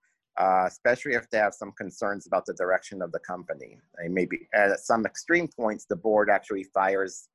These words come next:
the founders. Um, it happens quite a bit. Um, I've had two of them in the last month, uh, without mentioning names, uh, portfolio companies that I'm invested in, where there's drama, and, um, it's corporate drama.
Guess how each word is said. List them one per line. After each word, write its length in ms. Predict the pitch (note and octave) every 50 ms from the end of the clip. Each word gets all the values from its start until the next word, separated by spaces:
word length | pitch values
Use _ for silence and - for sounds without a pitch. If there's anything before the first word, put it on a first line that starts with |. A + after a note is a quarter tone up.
| _ E2+
the 80 | F2
founders. 580 | - - A#2 D3 E3 C#3+ D#2+ A#1 - - - - _ _ _ _ _ _ _ _ _ _ -
Um, 480 | F2 F2+ F2+ F2 F2 F2 F2 E2+ E2+ D#2+ _ _ _ -
it 120 | G2 -
happens 340 | - G#2+ G2+ - G2 F#2+ - -
quite 280 | - A2 G#2 G2+ G#2
a 60 | G#2
bit. 300 | F#2 F2 - D3 D#3 - - _ _ _ _ _ _ - F#2
Um, 460 | F2+ F2 F2 E2+ E2 E2+ E2+ E2+ E2+ - - F2+ F2+
I've 80 | F2+ -
had 140 | G#2+ F#2+ - -
two 140 | - A#2 A2+
of 60 | A2
them 160 | G#2+ A2 A2 A2
in 60 | A2
the 100 | G#2+ G2
last 380 | G2+ G#2+ G#2+ G#2+ G#2+ - -
month, 380 | A#2 A2+ A#2 A#2+ A2 G#2 G2+ - -
uh, 160 | F#2+ F2+ E2+ F2
without 340 | F2+ F2 - G2+ F#2 F2+ - _
mentioning 320 | F#2+ G2 F#2 - G2 F#2 G2+
names, 200 | G#2 G#2+ G2+ F2+
uh, 120 | F2 E2 - _
portfolio 380 | - G2+ - - G#2 G#2 G#2 - -
companies 340 | - G2 F#2+ - G2+ F#2 -
that 120 | - D#2+ D#2+
I'm 120 | F#2 F#2
invested 520 | F#2 F2+ F2 G#2 C3 C#3+ - - G#2+ F#2+ F2
in, 240 | F2 E2 F2 F#2+ F#2+ _ _ - _ _ _ _ _ _
where 340 | - G#2 A2 G#2+ A2 G#2+ G2+
there's 200 | F#2+ G#2 G2+ -
drama, 520 | - - A2 G#2+ G#2+ A2+ A2 D#2+ D#2 E2+ - _ _ -
and, 640 | F#2+ F#2+ F#2 F#2 F#2 F#2 F2+ F2+ F#2 F2+ F2+ E2+ F2+
um, 440 | F2+ E2+ E2+ E2+ E2 E2+ E2 E2+ _ _ _ _ _ _ _ _ _ _ _ _ _ _ _ _ _ _ _ _ _ _ _ _ _ -
it's 160 | - E2 -
corporate 380 | - - B2 A#2 - A2+ G2+ -
drama. 640 | - G#2 G2+ G#2 G#2 G#2+ G#2 G#2 G#2 G#2 G#2 G#2